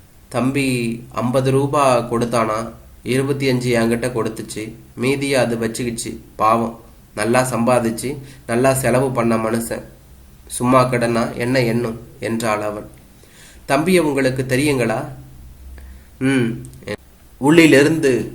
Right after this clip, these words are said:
இரண்டு பெண்கள் என்னை எட்டி பார்த்தார்கள். சுமார் இருபதும் பதினைந்துமான பெண்கள். பழங்காலத்து போட்டோக்கள் மாதிரி நிலம் இழந்து கா-, இருந்தார்கள். பெண்களுக்கு அப்பா ஜாடை. "அப்பா அங்க இல்லைம்மா"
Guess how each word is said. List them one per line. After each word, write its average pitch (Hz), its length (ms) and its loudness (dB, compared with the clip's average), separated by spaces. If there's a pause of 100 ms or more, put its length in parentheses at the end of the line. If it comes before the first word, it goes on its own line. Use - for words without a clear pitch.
இரண்டு 131 400 4
பெண்கள் 139 380 2
என்னை 117 460 2
எட்டி 120 280 0
பார்த்தார்கள். 107 680 -4 (200)
சுமார் 170 400 4
இருபதும் 156 680 2
பதினைந்துமான 143 840 4
பெண்கள். 113 460 -2 (380)
பழங்காலத்து 123 600 4
போட்டோக்கள் 135 580 0
மாதிரி 123 460 2
நிலம் 120 520 2
இழந்து 135 420 2
கா-, 113 380 0 (280)
இருந்தார்கள். 113 720 0 (760)
பெண்களுக்கு 160 680 6
அப்பா 135 260 2
ஜாடை. 110 400 -2 (840)
"அப்பா 131 320 4
அங்க 143 200 4
இல்லைம்மா" 135 460 4